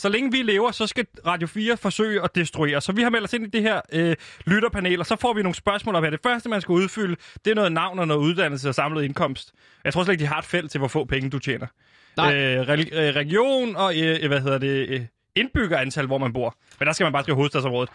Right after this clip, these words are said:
Speaker 2: Ja, ja.
Speaker 1: Men så
Speaker 2: Hvis
Speaker 1: kommer
Speaker 2: man
Speaker 1: man
Speaker 2: bor i
Speaker 1: frem på den her
Speaker 2: hovedstadsområdet.
Speaker 1: hjemmeside, der kan du se her.
Speaker 2: Mm.
Speaker 1: Det første, vi får af spørgsmål, det er, hvor interesseret er du i følgende emner? Og det er nogle røvsyge emner, de beskæftiger sig
Speaker 2: Mm.
Speaker 1: med.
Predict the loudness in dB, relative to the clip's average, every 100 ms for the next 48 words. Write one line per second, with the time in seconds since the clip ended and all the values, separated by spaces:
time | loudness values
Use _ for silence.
0 | -2 2 2 0 -4 _ -4 -2 0 0
1 | 0 0 0 0 -2 -2 0 2 0 0
2 | -4 -2 -2 0 -2 0 0 2 0 -2
3 | -2 0 2 0 0 -4 0 0 2 -2
4 | -2 -2 0 0 -6 -20 -4 -2 0 -2
5 | 0 2 2 2 2 2 0 2 0 0
6 | 0 -2 -6 _ _ _ _ _ -4 -2
7 | -2 0 -2 -4 -2 0 0 2 2 2
8 | -2 _ -2 2 2 2 0 -2 0 0
9 | 0 -2 -2 -2 0 0 0 0 -2